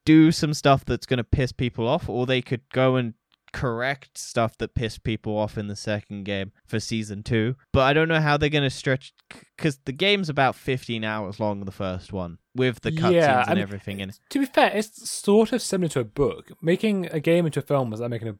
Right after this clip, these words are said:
Speaker 2: book into a film.
Speaker 1: But I don't know, 'cause we don't know how many seasons it is, 'cause it says se-, it's gonna be one season at least, 'cause they're gonna do that. And we don't know how many episodes it is. We don't know how long the episodes are gonna be, 'cause it could be the Marvel approach of
Speaker 2: Well, it's H B O
Speaker 1: whatever.
Speaker 2: doing it.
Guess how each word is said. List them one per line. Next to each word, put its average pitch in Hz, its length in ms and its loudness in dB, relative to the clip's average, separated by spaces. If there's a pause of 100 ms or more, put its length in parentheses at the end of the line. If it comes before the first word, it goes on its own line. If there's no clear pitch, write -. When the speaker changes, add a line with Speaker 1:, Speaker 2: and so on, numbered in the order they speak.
(140)
Speaker 2:
book 120 240 -2
into 151 240 -2
a 151 60 -2
film. 185 300 -6 (180)
Speaker 1:
But 170 80 0
I 220 80 4
don't 269 220 4
know, - 100 2
'cause - 160 -8
we 233 100 -2
don't 262 180 4
know 294 80 4
how 262 120 6
many 214 100 4
seasons 165 540 2
it 101 100 0
is, 90 220 -10
'cause 113 160 -6
it 147 80 -4
says 202 180 2
se-, 185 260 -2
it's - 360 -4
gonna 139 180 2
be 127 80 0
one 120 300 -2
season 110 400 -4
at - 120 -14
least, 104 500 -6
'cause 98 180 -6
they're 98 140 -8
gonna 98 180 -8
do 87 180 -10
that. 90 400 -4
And 117 140 -6
we 123 80 2
don't 165 140 4
know 151 80 4
how 143 100 2
many 123 180 0
episodes 180 560 2
it 131 100 0
is. 113 220 0
We 113 80 -2
don't 110 140 0
know 107 80 -2
how 107 160 -2
long 123 240 -2
the 156 100 4
episodes 101 500 -2
are 87 40 -12
gonna 85 220 -8
be, 85 380 -10 (140)
'cause 131 140 0
it 156 160 2
could 208 160 4
be 156 240 2
the 127 320 -2
Marvel 127 420 2
approach 98 500 -4
of 101 80 0
Speaker 2:
Well, 208 60 4
it's 220 160 -2
H 302 180 2
B 220 120 4
O 208 60 8
Speaker 1:
whatever. 139 260 6
Speaker 2:
doing 120 140 -8
it. 82 120 -14